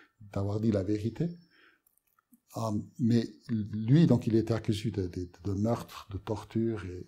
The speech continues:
et autres. Et puis, lui, euh, il était en résidence surveillée, euh, dans une villa. Euh, il recevait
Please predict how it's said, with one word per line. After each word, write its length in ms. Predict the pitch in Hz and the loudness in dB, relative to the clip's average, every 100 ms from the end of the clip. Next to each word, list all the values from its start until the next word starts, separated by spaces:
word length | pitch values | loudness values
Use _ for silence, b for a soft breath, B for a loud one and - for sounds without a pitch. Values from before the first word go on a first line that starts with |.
| - | -8
et 80 | 101 | -4
autres. 380 | 131 - - - - _ _ _ _ _ _ _ - _ 113 | -4 -4 -14 -20 -20 _ _ _ _ _ _ _ -20 _ -10
Et 100 | 101 | -10
puis, 440 | - 113 117 - _ _ | -6 -2 -2 -4 _ _
lui, 300 | 104 120 156 - - - 101 | -2 -2 -2 -8 -18 -14 -10
euh, 20 | 92 90 101 _ 120 | -10 -12 -20 _ -8
il 140 | 98 | -6
était 220 | 92 107 | -6 -4
en 180 | 92 90 | -6 -6
résidence 580 | 98 104 107 101 101 - | -8 -4 -4 -2 -4 -4
surveillée, 840 | - 101 98 98 101 113 123 131 - b b b b _ - | -10 -10 -8 -6 -4 -2 -2 -2 -8 b b b b _ -12
euh, 100 | 95 98 | -10 -8
dans 80 | |
une 340 | 98 98 92 90 | -6 -6 -6 -6
villa. 680 | 101 98 98 123 135 135 - - | -4 -2 -2 -4 -4 -6 -10 -12
Euh, 300 | 98 95 98 | -10 -8 -8
il 60 | 98 | -6
recevait 840 | 101 98 101 92 98 101 101 95 | -6 -6 -6 -6 -4 -4 -4 -8